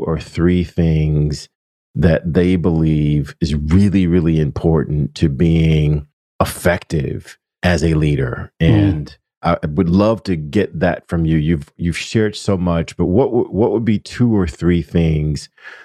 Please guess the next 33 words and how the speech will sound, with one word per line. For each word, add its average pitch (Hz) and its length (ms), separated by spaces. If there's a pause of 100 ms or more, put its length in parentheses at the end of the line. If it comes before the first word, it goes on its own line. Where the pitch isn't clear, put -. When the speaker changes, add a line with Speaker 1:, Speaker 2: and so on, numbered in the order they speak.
(120)
Speaker 1:
that - 220
you 95 100
would 87 140
say 82 200
would 73 180
be 78 180
really, 78 640 (280)
really 90 400
important? 71 640 (180)
And 82 340
before 151 280
you 131 100
say 101 280
that, 85 160
let 107 100
me 147 100
just 143 180
share 101 300
with 95 200
you, 85 360 (420)
I 101 160
believe 101 420
that 90 160
there 87 280
are, 82 380 (340)
that 92 140
there 92 140
are - 80
only 98 220
two 117 200
people 69 440 (200)
listening 87 560
to 76 600